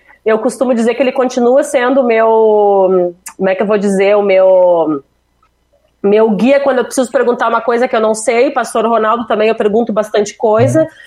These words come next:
Quando eu tenho uma dúvida se eu vou falar uma bobagem ou não, né? Eu vou lá e pergunto antes pra poder ter certeza daquilo que eu vou falar.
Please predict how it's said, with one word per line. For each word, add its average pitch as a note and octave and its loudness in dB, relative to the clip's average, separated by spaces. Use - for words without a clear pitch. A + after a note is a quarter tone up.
Quando A#3 0
eu A#3 -2
tenho C4+ 2
uma C4+ 2
dúvida C4+ 2
se C#4 -2
eu B3+ 0
vou B3 0
falar C4 2
uma B3+ 0
bobagem A#3 0
ou A#3 0
não, A#3+ 2
né? A3 0
Eu A3 0
vou A3+ -2
lá A3 2
e A3+ -2
pergunto A#3+ 0
antes A3+ 0
pra C4 -2
poder A3 -2
ter B3 -2
certeza A#3+ -4
daquilo A#3+ -2
que - -6
eu - -2
vou A3+ -2
falar. G3+ -2